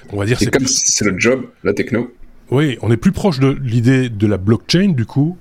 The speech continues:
Speaker 1: que de la crypto-monnaie, quoi, si, si on veut situer
Speaker 2: Oui.
Speaker 1: le,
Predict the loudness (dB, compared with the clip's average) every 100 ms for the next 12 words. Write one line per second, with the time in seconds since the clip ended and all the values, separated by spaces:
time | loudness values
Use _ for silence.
0 | -8 0 0 0 -2 -2 -4 -2 2 2
1 | 0 -4 -4 -4 -2 -4 -2 0 0 0
2 | 0 2 2 2 0 -2 -2 -2